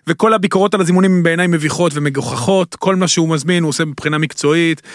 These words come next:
ותמיד יהיו טענות למה לא הזמין את ההוא, ואת ההוא, ואת ההוא, ו-, רצוי להפסיק עם זה, זה באמת מיותר, הוא מזמין את האנשים שהם חושבים שהם הכי טובים, וצריך לכבד את זה, וכמו שניר אומר, ההפרשים הם לא כאלה גדולים, הוא מזמין את X או את Y.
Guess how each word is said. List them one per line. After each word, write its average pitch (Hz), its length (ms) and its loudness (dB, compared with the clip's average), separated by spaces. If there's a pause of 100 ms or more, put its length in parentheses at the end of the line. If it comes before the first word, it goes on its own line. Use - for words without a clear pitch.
(300)
ותמיד 165 360 0
יהיו 180 140 4
טענות 170 420 0
למה 160 140 0
לא 165 80 4
הזמין 160 220 -2
את 143 100 -12
ההוא, 160 320 2
ואת 147 160 -2
ההוא, 147 200 0
ואת 139 160 -6
ההוא, 147 260 -4 (240)
ו-, 143 80 -18 (480)
רצוי 160 360 0
להפסיק 165 440 0
עם 196 100 4
זה, 156 300 0 (220)
זה 151 140 -10
באמת 165 360 -2
מיותר, 175 680 0 (340)
הוא 151 120 -2
מזמין 175 240 2
את - 80 -4
האנשים 165 320 0
שהם 165 120 -2
חושבים 156 240 -2
שהם 147 180 -2
הכי 151 160 -4
טובים, 160 360 0
וצריך 156 200 -4
לכבד 165 260 -2
את 180 60 2
זה, 160 200 -4
וכמו 143 220 -10
שניר 160 260 -2
אומר, 165 260 0
ההפרשים 156 500 0
הם 165 100 0
לא 170 100 2
כאלה 165 180 0
גדולים, 151 300 0
הוא 151 160 -4
מזמין 156 200 -4
את 147 140 -4
X - 180 -4
או 160 80 4
את 147 100 -4
Y. 147 40 0